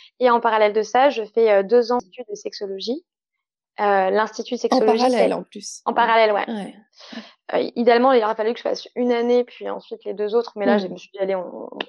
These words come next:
Speaker 1: all in, on y va d'un coup. »
Speaker 2: <laughs>
Speaker 1: Voilà.
Speaker 2: Ouais.
Speaker 1: Euh, et je fais deux ans à l'institut de sexologie. Il faut savoir que l'institut de sexologie, ça a été fondé par Jacques Weinberg.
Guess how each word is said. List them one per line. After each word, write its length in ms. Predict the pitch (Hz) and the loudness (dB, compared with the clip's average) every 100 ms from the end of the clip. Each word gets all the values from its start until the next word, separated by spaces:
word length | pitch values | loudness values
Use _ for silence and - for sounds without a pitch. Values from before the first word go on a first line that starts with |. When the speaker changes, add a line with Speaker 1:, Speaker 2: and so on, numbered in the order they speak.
| - | -4
Speaker 1:
all 160 | 214 214 | -2 -2
in, 100 | 220 | -4
on 60 | 190 | -6
y 60 | 190 | -4
va 100 | 185 | -4
d'un 140 | 180 | -4
coup. » 180 | - 247 202 - | -6 -4 -4 -6
Speaker 2:
<laughs> 500 | 240 - - - _ _ - - | -8 -12 -20 -20 _ _ -16 -4
Speaker 1:
Voilà. 320 | 240 214 226 - - - - | 0 2 0 -4 -14 -14 -12
Speaker 2:
Ouais. 120 | 214 208 | -6 0
Speaker 1:
Euh, 460 | 208 202 196 190 - _ | 2 4 4 2 0 _
et 60 | 226 | -10
je 100 | - | -2
fais 100 | 240 | 0
deux 260 | 208 247 254 | 2 2 4
ans 80 | |
à 100 | 247 | 2
l'institut 520 | 214 214 214 233 - 240 | 2 -4 -6 -14 -10 -6
de 100 | 226 | -6
sexologie. 640 | 220 - 202 196 196 262 | -6 -8 -8 -8 -6 -6
Il 60 | 277 | -6
faut 80 | |
savoir 260 | - 214 226 | -8 -8 -8
que 100 | - | -12
l'institut 300 | 196 196 - | -14 -16 -16
de 20 | |
sexologie, 540 | - 240 - 202 202 240 | -12 -12 -8 -8 -8 -8
ça 140 | 233 | -6
a 20 | |
été 140 | 202 196 | -6 -8
fondé 280 | - 208 220 | -8 -4 -4
par 220 | 202 190 | -4 -6
Jacques 220 | 185 196 | -4 -4
Weinberg. 640 | 190 190 190 208 262 233 | -2 -2 0 2 2 2